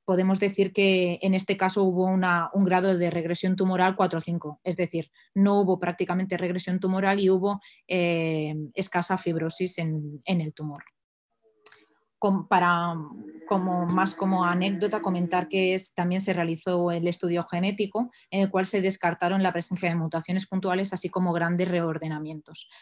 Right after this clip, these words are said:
Aún así, a la, a los familiares más directos, como padre y hermano, eh, se recomendó la realización de, de gastroscopia con biopsias altera-, al-, aleatorias habitualmente, eh, una vez al año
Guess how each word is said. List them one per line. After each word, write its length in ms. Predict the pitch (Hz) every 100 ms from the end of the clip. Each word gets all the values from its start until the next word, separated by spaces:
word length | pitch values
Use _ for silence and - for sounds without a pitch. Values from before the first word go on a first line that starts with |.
| -
Aún 140 | - 202
así, 200 | 190 196
a 60 |
la, 100 | 196
a 220 | 202 - 170
los 160 | 165
familiares 480 | 175 175 180 175 180
más 160 | 175 165
directos, 500 | 175 214 - 220 220
como 300 | 175 160 156
padre 460 | 175 185 165 156 - _
y 140 | - 190
hermano, 480 | 165 185 202 196 247 _ _ _
eh, 200 | - 190
se 140 | 180 196
recomendó 400 | 180 190 175 175
la 120 | 185
realización 600 | 190 180 180 175 180 180
de, 520 | 180 185 170 165 160 151
de 100 | 170
gastroscopia 600 | 170 - 170 - 175 180
con 140 | 180
biopsias 340 | 180 180 185 175
altera-, 400 | 165 170 170 170
al-, 480 | - 170 165 160 156
aleatorias 880 | - 165 160 165 160 196 175 160 - - _ _
habitualmente, 840 | 185 175 170 180 180 185 185 180 165 156
eh, 300 | 175 156 147 151
una 200 | 175 170
vez 200 | 160 170
al 120 | 175
año 360 | 214 226 269